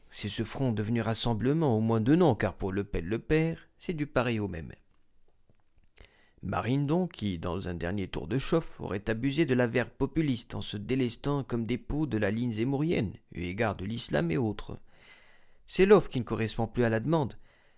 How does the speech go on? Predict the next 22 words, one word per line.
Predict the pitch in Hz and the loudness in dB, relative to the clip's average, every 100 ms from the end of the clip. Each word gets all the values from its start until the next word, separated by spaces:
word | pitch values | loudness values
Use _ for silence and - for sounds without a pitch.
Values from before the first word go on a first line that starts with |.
| - | -8
D'autres | 104 113 | -6 -4
couleurs | - 117 98 | 0 0 0
politiques | - 120 151 190 - | 0 0 0 -2 -2
ont | 110 | -6
crié | - - 113 | -4 -4 -2
victoire | 101 131 - 147 165 165 | -2 -4 -4 0 2 2
de | 110 | 2
la | 101 | 0
plus | - 113 113 | 0 -2 0
galante | 110 110 117 113 | 2 2 0 -2
des | 107 | -2
façons. « | 110 143 - 208 196 - - - | 2 0 2 -2 -2 -12 -20 -8
J'ai | 104 131 156 - - | -2 -2 -4 -20 -14
brisé | 113 151 131 135 | 0 4 6 4
la | 120 | 4
mâchoire | 110 107 139 123 | 2 0 2 4
au | 101 107 | 2 2
R | |
N, » | 135 120 87 - - - - | 0 0 -2 -12 -20 -20 -16
s'écrie | - - - 120 | -10 -10 -6 -6
Xavier | 95 101 101 110 | -4 -4 -2 -2
Bertrand, | 104 117 - 165 165 | -2 -4 -6 -6 -6